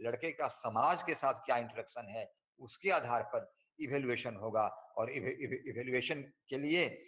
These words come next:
ये क्या-क्या तरीके होंगे, इसको सही ढंग से इसको डिवाइज करना पड़ेगा। तो इसमें करिकुलम डेवलपमेंट की बात आएगी कि किस प्रकार करिकुलम, इस प्रकार करिकुलम का डेवलपमेंट किया जाए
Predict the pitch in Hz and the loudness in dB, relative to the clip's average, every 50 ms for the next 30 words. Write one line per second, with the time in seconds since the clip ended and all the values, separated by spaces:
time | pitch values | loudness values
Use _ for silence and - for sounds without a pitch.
0 | - _ - _ _ 127 123 120 123 135 143 147 151 147 156 143 131 120 - - | -20 _ -20 _ _ -2 -2 -2 0 2 2 2 2 4 4 4 4 4 2 -6
1 | - - - 135 127 131 127 - 170 156 117 - 120 147 170 185 190 160 120 98 | -12 -8 2 2 4 4 4 2 2 0 2 2 0 0 2 4 4 4 4 0
2 | - - - _ - 131 - - - 180 151 - - 139 127 139 131 - - 139 | -4 -12 -18 _ -14 -12 -12 -2 2 2 2 2 0 -2 -2 -2 -4 -4 -4 -6
3 | 165 160 - 170 160 135 120 - - 135 123 - - _ _ _ _ 110 110 110 | -6 -4 -6 -4 -4 -4 -4 -6 -4 -6 -6 -6 -6 _ _ _ _ -8 -2 2
4 | 117 139 165 160 - - 135 123 120 113 - - 113 104 101 101 107 98 90 - | 4 4 4 4 2 0 -2 2 2 0 0 0 0 0 2 4 4 4 4 0
5 | - - - - _ _ _ _ _ _ - 127 - 165 143 - - 131 143 135 | -6 -18 -20 -20 _ _ _ _ _ _ -14 -12 -10 -8 -8 -8 -2 0 2 2
6 | 117 101 - - _ _ _ _ _ _ _ _ _ _ - 135 127 131 131 139 | 2 0 -4 -12 _ _ _ _ _ _ _ _ _ _ -2 0 0 0 -2 2
7 | 147 156 147 139 117 113 123 107 117 120 117 - - 170 190 175 - 151 123 123 | 2 2 2 2 0 0 0 0 2 0 0 -2 -2 -4 -4 -4 -2 -4 2 4
8 | 120 113 - 113 110 110 107 110 117 117 - - 110 - 160 165 - - - 113 | 4 4 4 4 2 2 2 0 -4 -8 -8 -10 -16 -12 -10 -10 -10 -10 -10 -6
9 | 110 135 139 135 120 104 - - - _ _ _ _ - 120 123 120 123 135 170 | 0 2 4 4 4 2 -2 -10 -16 _ _ _ _ -4 -4 -4 -4 -4 -2 -2
10 | 165 147 139 107 165 - - _ - _ - - - - 139 139 131 - - 120 | -2 -2 -4 -10 -10 -12 -12 _ -20 _ -12 -10 -2 2 2 2 2 0 -6 -6
11 | 117 117 127 143 139 127 131 131 113 107 117 104 113 120 117 - - 117 110 - | -6 -4 -4 -4 -4 0 0 0 0 0 -2 -4 -4 -4 -6 -4 -6 -12 -12 -12
12 | - 117 127 139 147 147 160 156 143 135 127 | -4 0 2 2 4 6 6 6 6 4 2